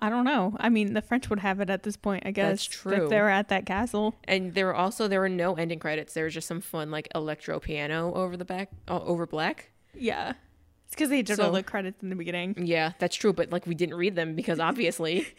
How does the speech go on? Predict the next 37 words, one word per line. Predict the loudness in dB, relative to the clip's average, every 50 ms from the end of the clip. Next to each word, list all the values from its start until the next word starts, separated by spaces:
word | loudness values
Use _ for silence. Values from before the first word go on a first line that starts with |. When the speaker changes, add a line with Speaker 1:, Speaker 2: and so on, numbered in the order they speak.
| 2
Speaker 1:
<laughs> | 2 2 2 4 -4 -6 -4 -2 -4 -4 -4 -4 -8 -6 -6 -6 -10 -10 _ _ -20 -20 -20 -20 _ -2
Speaker 2:
Uh, | 0 2 2 2 2 0 -2 -4 -6
so, | -8 -2 2 4 6 6 6 6 4 4 2 0 -4 -10 _ _ _ _ _ _ _ _ _ _ _ -12
like, | -4 0 0 0 0 0 -6 -16 -6 -6
okay. | -4 -2 -2 -2 -4 -4 -8 _ _ -4
Um, | -2 0 0 0 0 -2 -4 -6 -8 _ _ _ _ -12 -10
how, | -6 -2 2 4 6 6 6 4 4 4 2 2 0 -2 -4 -6 -14 -20 -20 _ _ _ _ _ _ -12
how | -8 -4 -2 0
do | 0
you | 4
get | 4 2 2
funding | 4 2 4 4 4 2 -2 -4
for | -6 -6 -6
this | -6 -6 -8
movie? | -8 -8 -8 -8 -10 -10 _ _ _
How | -4 -2 -2
do | 0 0
you | -2
pitch | 0 0 0 0 0
this | -2 -2 -2
movie? | -2 -2 0 0 -2 -2 -4 _
<laughs> | _ -20 -20 -20 -20 -20 -20 -20 -20 -20 -20 -20 -20 -20 -20 -20 -20 -18 -12 -8 -2 -2 -2 -2 -2 -8 -20 _ -20 -18 -16 -16 -16 -16 -14 -4
Speaker 1:
Where, | 2 4 4 4
like, | 6 4 2 0
did | 0 0
they | 0 0
fund | -2 0 0 0 2 2
it | 0 0
themselves? | -2 -4 -4 -4 -4 -2 -2 -2 -2 -4 -6 -10 -14 -14 -8 -4
Speaker 2:
I, | -4 -4 -4 -4 -10 -10 -12 -14 _ -20 -12 -2 2
I, | 2 2 2 -2 -10 -2 2
I | 2 4
could | 4 2 0 -2
see | 0 -2 0 0
this | 0 -2 2
being, | 2 2 2 2
like, | 0 0 0